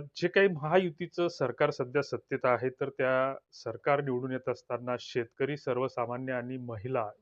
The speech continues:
यांना केंद्रस्थानी मानून, म्हणजे त्यांचं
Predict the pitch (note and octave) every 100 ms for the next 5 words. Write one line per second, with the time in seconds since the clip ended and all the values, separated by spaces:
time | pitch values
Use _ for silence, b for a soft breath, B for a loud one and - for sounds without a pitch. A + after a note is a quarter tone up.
0 | C3 B2 C3 C#3 C#3+ C#3+ - C#3+ C#3+ E3
1 | C3 C3 B2+ C#3 D3+ _ - B2 C3 D3+
2 | A#2 A#2 B2 C3 C3+ C3+ B2 A#2+ D#3 D#3+